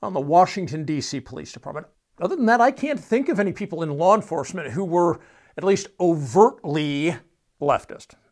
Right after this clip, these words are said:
All right, so now let's take this dynamic back to Washington, D C, January sixth, the Capitol building, the Trump rally in front of the White House. They all march down to the Capitol building, and we all know how that wound up. Okay,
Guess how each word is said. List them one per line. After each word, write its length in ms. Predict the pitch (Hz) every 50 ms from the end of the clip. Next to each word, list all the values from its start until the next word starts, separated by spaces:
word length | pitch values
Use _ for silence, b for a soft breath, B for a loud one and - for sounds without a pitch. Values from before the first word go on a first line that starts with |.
| _ _ _ _ _ _ - 160
All 60 | 160
right, 100 | 143 -
so 80 | 170
now 140 | 170 185 208
let's 280 | 214 220 269 269 - -
take 280 | - - 320 - -
this 160 | - - - -
dynamic 580 | 240 226 214 196 180 170 175 165 - 143 120
back 420 | 107 160 165 175 190 185 - _ -
to 340 | - - 196 185 180 180 180
Washington, 680 | 170 147 127 123 151 180 180 - 240 214 202 214 220
D 180 | 214 214 214 214
C, 460 | - - 196 190 190 190 185 185 185
January 720 | 151 104 113 131 139 165 185 196 202 202 208 208 214 -
sixth, 500 | - - - 185 180 185 180 185 - -
the 100 | - 139
Capitol 440 | - 160 180 185 180 - 175 185 180
building, 500 | 156 185 185 185 170 185 180 180 - B B B B B B B
the 80 | B 165
Trump 340 | - - 202 202 202 202
rally 320 | 190 190 185 190 180 180 180
in 80 | 165
front 140 | 143 - 175
of 80 | 147 135
the 60 | 143
White 240 | 170 220 226 226 185
House. 300 | 202 202 190 185 - -
They 100 | 170 151
all 160 | 156 151 156
march 400 | 151 151 151 151 139 107 - -
down 340 | 160 143 139 143 147 147 139 -
to 580 | - - 160 151 160 160 151 151 - 107 b b b b b
the 100 | - 143
Capitol 380 | - 165 156 135 - 143 147
building, 440 | 127 113 135 123 127 120 127 123 123
and 140 | 117 113 110
we 180 | 107 113 113 - _
all 140 | - 104 95
know 120 | 92 90
how 140 | 73 - 107
that 200 | - 139 143 -
wound 260 | - 67 - - -
up. 120 | - - -
Okay, 280 | - 180 - - -